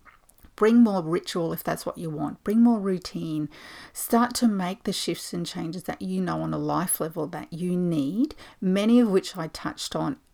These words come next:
in that episode six that I've already shared with you. But know and trust that if you do continue on this journey, you will get to what this oracle card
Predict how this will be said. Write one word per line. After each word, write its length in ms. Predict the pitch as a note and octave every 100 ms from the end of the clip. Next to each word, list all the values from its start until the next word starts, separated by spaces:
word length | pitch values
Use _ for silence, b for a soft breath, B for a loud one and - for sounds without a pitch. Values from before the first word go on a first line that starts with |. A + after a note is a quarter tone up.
| -
in 140 | E3
that 140 | E3 F3+
episode 460 | - F3 - -
six 320 | - C#4+ -
that 140 | G3 E3
I've 100 | D3+
already 220 | D3 -
shared 260 | - - D#3
with 180 | -
you. 200 | - - - B B B B B B B B -
But 340 | D4 - - -
know 720 | A3+ G#3+ G#3+ A#3 B3+ D4 D4 -
and 220 | G3 F#3+
trust 800 | - - F3+ F3+ - - - - B B B
that 280 | E3+ - -
if 240 | G3 F3+ -
you 300 | F3 E3+ E3 _
do 560 | - F#3+ A#3 B3 B3+ C4+ - b b b b
continue 580 | - G3 - G3+ F#3+ G3
on 140 | F3+
this 200 | F3 -
journey, 300 | - D#3+ E3
you 260 | F3 G3 F#3+
will 180 | A#3 C4+
get 220 | - -
to 120 | - G#3
what 220 | G3 -
this 180 | G#3 -
oracle 400 | F#3 G3+ - G3+
card 460 | - E3+ D#3+ D4